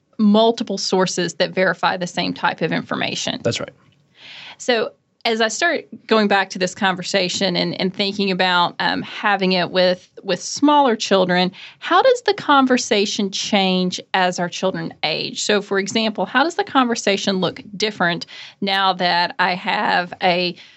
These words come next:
Speaker 1: just finished middle schooler heading into high school? How's that conversation different with him than it is with our younger elementary?
Speaker 2: Right. So your younger elementary kids, the conversation is gonna be much more introductory,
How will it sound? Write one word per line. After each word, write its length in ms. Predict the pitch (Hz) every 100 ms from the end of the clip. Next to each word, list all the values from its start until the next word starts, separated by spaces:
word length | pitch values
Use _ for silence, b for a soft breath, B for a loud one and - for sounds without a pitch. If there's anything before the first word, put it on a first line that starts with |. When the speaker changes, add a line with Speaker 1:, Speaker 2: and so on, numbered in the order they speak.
| B B B _ _ -
Speaker 1:
just 280 | 262 254 -
finished 320 | 233 196 214
middle 200 | 233 220
schooler 460 | 214 214 185 185
heading 300 | 185 208 196
into 200 | 185 175
high 360 | 180 - 320 330
school? 420 | - - 180 170
How's 280 | - 277 320
that 180 | 302 -
conversation 680 | 254 214 208 202 196 202 185
different 340 | 185 180 165
with 160 | 180 180
him 480 | - 208 196 190 180
than 140 | 180
it 120 | 190
is 400 | - 185 185 175
with 320 | 180 180 175 -
our 240 | 180 170
younger 340 | 170 180 175 185
elementary? 680 | 170 175 - - - - B B B _
Speaker 2:
Right. 280 | 127 123 120
So 260 | - 160 139
your 280 | 156 156 151
younger 320 | 185 202 185
elementary 500 | 147 139 139 147 135
kids, 380 | - 139 135 -
the 100 | 135
conversation 680 | 135 131 127 131 127 -
is 140 | 127 104
gonna 180 | 131 117
be 260 | 117 117
much 320 | 113 113 -
more 180 | 120 117
introductory, 800 | 113 110 120 110 - 110 98 101